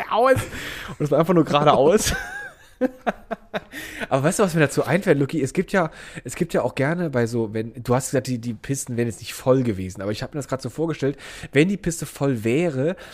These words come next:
da gibt's ja auch immer so schöne Massenphänomene ganz gerne. Es gibt ja mehr, gern vielleicht auch so Hubbeln oder Bumps oder so Schwierigkeiten in so Pisten,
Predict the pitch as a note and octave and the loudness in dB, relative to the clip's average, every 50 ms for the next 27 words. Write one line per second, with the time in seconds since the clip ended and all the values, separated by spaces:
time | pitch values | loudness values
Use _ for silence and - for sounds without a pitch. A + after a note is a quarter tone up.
0 | - - - - - - F3 - - F3+ D#3+ D#3+ E3 D#3 D3 C#3+ - - D#3+ D3+ | -18 -6 -4 -4 -4 -4 -4 -4 -4 -4 -2 -2 -2 -2 -2 -2 -2 -2 -2 -2
1 | C3 B2+ D#3 A3 - - - C3 A2 - G#2+ F#2+ F#2+ F#2+ F#2 F#2+ F#2+ F#2 F#2+ E2+ | -2 -2 -2 -2 -2 -2 -4 -6 -6 -4 -4 -4 -2 -2 -2 -4 -4 -4 -4 -6
2 | F#2 G2 F#2+ - - A2+ G#2 F#2 G#2 A#2+ C#3 - - - F3 - F#3 D3+ D3 C#3+ | -6 -6 -8 -4 -2 -2 -2 0 -2 -4 -4 -4 -6 -6 -2 0 0 2 2 0
3 | C3+ A#2+ - C#3+ C#3 - D3+ C#3 C3 C3 - - C3 G#2+ - - G3+ E3+ G3 F3+ | -2 -2 -2 -4 -2 -2 -2 -4 -4 -2 -2 -2 -2 0 2 2 4 6 6 6
4 | E3 C#3+ B2 A2+ G#2 G#2 - C3+ D3 E3+ F3 - - A#2+ C3 B2 A2+ A#2 - - | 6 4 2 2 2 4 2 2 2 0 -4 -6 -4 -4 -4 -2 -2 -4 -6 -8
5 | - E3+ - - G3 E3 - - A#2+ A2+ G#2+ A2+ A#2 A2+ G#2 - - A2 - - | -10 -10 -6 -4 -4 -4 -4 -4 -6 -4 -4 -6 -6 -8 -6 -6 -6 -6 -6 -6
6 | - D3 E3+ G#3+ | -6 -6 -6 -6